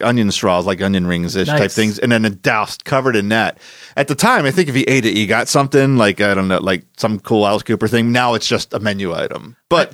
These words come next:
Speaker 1: the, debating on how that comes out, tasting that tonight,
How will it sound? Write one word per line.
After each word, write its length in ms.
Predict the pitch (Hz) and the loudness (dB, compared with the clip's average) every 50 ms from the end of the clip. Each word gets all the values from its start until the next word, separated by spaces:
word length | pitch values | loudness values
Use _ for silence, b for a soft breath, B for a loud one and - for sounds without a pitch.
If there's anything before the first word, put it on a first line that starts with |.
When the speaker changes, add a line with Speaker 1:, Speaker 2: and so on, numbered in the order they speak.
| - | -6
Speaker 1:
the, 160 | - 143 120 117 - _ - | -8 -8 -8 -10 -16 _ -12
debating 520 | 156 139 113 110 165 180 220 233 226 208 | -10 -10 -4 0 2 2 2 2 2 2
on 120 | 185 160 147 | 2 4 4
how 160 | 160 156 151 | 4 2 4
that 380 | 143 151 175 208 202 - - - | 4 4 4 2 2 0 -2 -2
comes 260 | - 139 123 117 104 | -2 0 0 2 2
out, 360 | 110 101 98 98 95 - _ _ _ _ _ _ _ _ _ - | 2 4 4 2 0 -2 _ _ _ _ _ _ _ _ _ -2
tasting 280 | - 160 180 180 165 139 | 2 2 2 2 2 0
that 180 | 127 113 - - | 0 0 0 -2
tonight, 340 | 117 104 101 92 87 - | -2 -2 0 -2 -2 -4